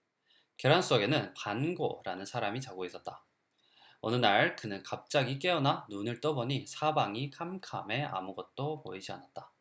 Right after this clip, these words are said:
않았습니다. 그는 옆에 잡히는 큰 도끼를 잡아 힘껏 내리찍었더니 굉음과 함께 큰 도끼가 깨졌습니다. 좀 가벼운 것은 하늘로 올라가 구름이 되었-,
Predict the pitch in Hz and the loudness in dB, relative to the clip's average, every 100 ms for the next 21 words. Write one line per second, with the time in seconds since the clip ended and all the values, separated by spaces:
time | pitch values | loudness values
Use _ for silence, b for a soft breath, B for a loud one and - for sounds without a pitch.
0 | _ _ _ _ - 90 - - - - | _ _ _ _ -10 -6 -6 -8 -14 -14
1 | _ B B B B B - 165 156 185 | _ B B B B B 2 6 8 6
2 | 107 104 - 135 110 - 151 135 - 175 | 2 0 2 0 0 -2 0 2 0 -4
3 | 170 110 - - 131 110 139 101 92 - | -2 -4 -4 0 2 2 2 -2 -6 -6
4 | - - 196 220 220 101 117 165 - 95 | -8 -4 -2 -2 -2 4 4 4 -2 -8
5 | 98 - 165 165 95 113 - b b - | -6 -4 -2 -2 -4 -4 -8 b b -14
6 | - 110 147 139 92 - 139 139 - - | -4 0 2 0 -2 -2 -4 -4 -10 -12
7 | - 135 - - - 113 - 135 131 - | -6 -6 -6 -14 -12 -10 -8 -6 -6 -8
8 | - - _ _ _ _ _ B B B | -16 -20 _ _ _ _ _ B B B
9 | - 233 233 135 156 175 127 - 143 117 | 8 8 8 4 6 6 4 2 2 2
10 | 170 180 139 98 98 95 90 - 120 139 | 0 4 6 6 4 0 -2 -6 -4 -2
11 | 135 90 | -2 -6